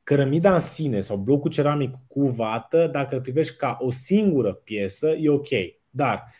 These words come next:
într-o astfel de structură de cărămidă ai nevoie de o structură de beton armat, care înseamnă stâlp de cel puțin treizeci centimetri grosime,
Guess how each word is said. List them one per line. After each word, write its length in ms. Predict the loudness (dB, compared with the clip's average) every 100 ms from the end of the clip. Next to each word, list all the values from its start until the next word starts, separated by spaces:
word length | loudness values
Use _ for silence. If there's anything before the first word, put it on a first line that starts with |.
| -20 _ _
într-o 280 | 0 4 6
astfel 200 | 4 2
de 60 | -2
structură 300 | -2 0 2
de 140 | 2
cărămidă 400 | 2 2 2 2
ai 100 | 2
nevoie 260 | 2 2 2
de 60 |
o 40 | 0
structură 320 | -4 0 2
de 100 | 2
beton 320 | 0 0 0
armat, 420 | 0 -2 -6 -8
care 260 | -8 -6 -4
înseamnă 380 | -6 -6 -4 -4
stâlp 360 | -6 -4 0
de 80 | 0
cel 160 | -2 -6
puțin 280 | -6 -8
treizeci 300 | -2 0 0
centimetri 400 | -4 -8 -6 -4
grosime, 540 | 0 -2 -2 -10 -10